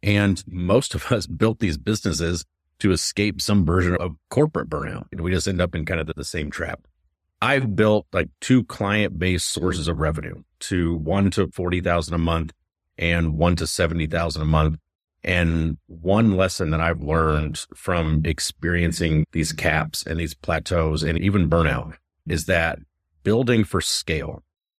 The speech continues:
getting scalability in your business has incredible value, even if you want to stay a company of just one person.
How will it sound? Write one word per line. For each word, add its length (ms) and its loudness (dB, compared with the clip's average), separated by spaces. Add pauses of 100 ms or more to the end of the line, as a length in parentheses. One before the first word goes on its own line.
(120)
getting 200 2
scalability 640 0
in 60 0
your 100 0
business 420 -4 (480)
has 500 0 (480)
incredible 800 0
value, 540 0
even 360 6
if 160 2
you 140 0
want 260 -4
to 120 -8
stay 680 -2 (120)
a 80 -6
company 360 -4
of 100 -2
just 140 -8
one 220 -2
person. 380 -10